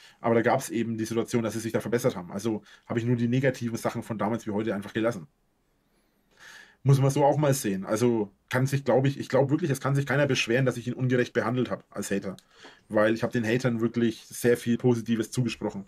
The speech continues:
indem ich nur einmal gerechnet und nicht zweimal gerechnet hab. Gut, dann danke ich euch fürs Zuschauen. Ich hoffe, ihr seid beim nächsten Video wieder mit dabei.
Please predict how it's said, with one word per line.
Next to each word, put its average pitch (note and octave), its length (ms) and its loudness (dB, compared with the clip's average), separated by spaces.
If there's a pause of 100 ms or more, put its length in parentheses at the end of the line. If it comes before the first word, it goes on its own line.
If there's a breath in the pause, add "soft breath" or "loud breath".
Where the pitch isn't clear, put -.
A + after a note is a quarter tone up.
(120)
indem G#2+ 220 -2
ich G2+ 80 -8
nur A2+ 120 -6
einmal A2 220 -2
gerechnet G2+ 320 -6
und G2+ 60 -6
nicht G#2 140 -6
zweimal G#2+ 220 -4
gerechnet G2 280 -8
hab. F2+ 100 -12 (1200 loud breath)
Gut, C3+ 320 2 (180)
dann A#2+ 100 -2
danke C#3+ 160 2
ich C#3+ 40 0
euch C#3 120 0
fürs - 160 -6
Zuschauen. E3+ 520 2
Ich - 100 -6
hoffe, C3+ 120 0
ihr - 20 -2
seid C3+ 140 0
beim B2 100 -2
nächsten C3 240 -2
Video B2+ 160 2
wieder A#2+ 120 0
mit A#2 80 0
dabei. A#2 320 0